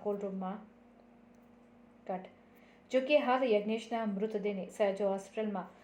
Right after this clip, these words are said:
કોલ્ડ સ્ટોરેજમાં મૂકવામાં આવ્યો હતો, જ્યાં તેના પોસ્ટમોર્ટમની તૈયારીઓ હાથ ધરવામાં આવી છે.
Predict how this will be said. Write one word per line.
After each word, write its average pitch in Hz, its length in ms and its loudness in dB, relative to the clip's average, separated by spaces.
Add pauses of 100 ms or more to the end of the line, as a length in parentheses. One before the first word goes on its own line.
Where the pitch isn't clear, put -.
(120)
કોલ્ડ 254 260 6
સ્ટોરેજમાં 214 520 0
મૂકવામાં 175 420 -6
આવ્યો 175 240 -10
હતો, 190 160 -2 (480)
જ્યાં 202 300 2
તેના 190 280 -2
પોસ્ટમોર્ટમની 196 720 -4
તૈયારીઓ 185 400 -6
હાથ 185 220 -4
ધરવામાં 175 340 -10
આવી 170 260 -14
છે. 185 140 -6